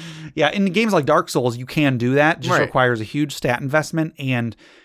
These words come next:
Speaker 1: you're probably gonna be really slow.
Speaker 2: Right.
Speaker 1: So, like, you gotta, you gotta adjust your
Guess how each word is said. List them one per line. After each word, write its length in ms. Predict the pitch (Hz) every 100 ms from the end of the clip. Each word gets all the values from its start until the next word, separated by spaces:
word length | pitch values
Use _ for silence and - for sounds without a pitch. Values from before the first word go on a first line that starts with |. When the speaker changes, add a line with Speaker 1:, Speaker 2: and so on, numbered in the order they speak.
| _
Speaker 1:
you're 100 | 135
probably 420 | - - 180 190
gonna 160 | 151 147
be 80 | 139
really 240 | 131 113
slow. 800 | - - - 110 113 110 104 98 131
Speaker 2:
Right. 380 | 135 107 -
Speaker 1:
So, 120 | - 117
like, 140 | 113
you 80 | 127
gotta, 320 | 135 131 120 131
you 80 | 131
gotta 220 | 135 113
adjust 400 | 107 120 104 -
your 280 | 101 98